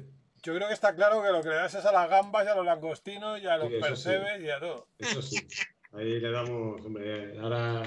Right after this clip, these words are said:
Speaker 2: ahora, ahora llega el invierno y ya salimos menos, pero bueno, hay que aprovechar.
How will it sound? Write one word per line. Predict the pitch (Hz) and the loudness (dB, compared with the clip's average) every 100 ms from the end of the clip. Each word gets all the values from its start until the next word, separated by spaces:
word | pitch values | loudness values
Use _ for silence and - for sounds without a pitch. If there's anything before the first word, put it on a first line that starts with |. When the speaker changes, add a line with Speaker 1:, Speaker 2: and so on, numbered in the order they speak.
| 117 | -4
Speaker 2:
ahora, | 120 | -2
ahora | 127 123 127 127 135 | -2 -2 -2 0 2
llega | 135 135 | 4 4
el | |
invierno | 131 135 143 | 2 0 -2
y | |
ya | 143 | -2
salimos | 135 127 117 | -4 -4 -4
menos, | 110 131 135 135 | -4 -4 -4 -6
pero | 107 101 | -10 -6
bueno, | 120 110 113 | -4 -4 -4
hay | 104 | -4
que | 110 | -4
aprovechar. | 110 110 95 - 120 | -2 -2 -4 -6 -10